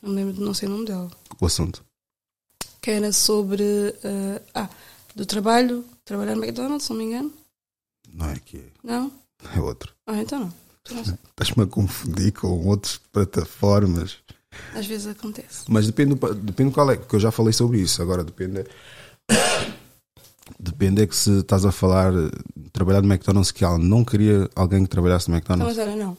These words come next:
Speaker 1: Também vi de uma rapariga, eh, que a mãe dela, eu acho que achei é teu, da que a mãe dela, eh, teve presa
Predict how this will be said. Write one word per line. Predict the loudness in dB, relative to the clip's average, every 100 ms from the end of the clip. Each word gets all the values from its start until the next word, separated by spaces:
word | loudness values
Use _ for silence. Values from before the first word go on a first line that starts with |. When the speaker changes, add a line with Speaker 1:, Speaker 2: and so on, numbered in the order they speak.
| _
Speaker 1:
Também | -4 -2 0
vi | 0 -2
de | 0
uma | -2
rapariga, | -2 -4 -4 -2 -4 -8 _ _ _ _
eh, | -6 -4 -6 -6
que | -4
a |
mãe | -2
dela, | -2 -2 -6 -6
eu | -4
acho | -4 -4
que |
achei | -4 -4 -4
é |
teu, | -6 -8
da | -6 -10
que | -6
a |
mãe | -4
dela, | -4 -6 -10 -14 -16
eh, | -14
teve | -6 -6 -6
presa | -4 -4 -4 -6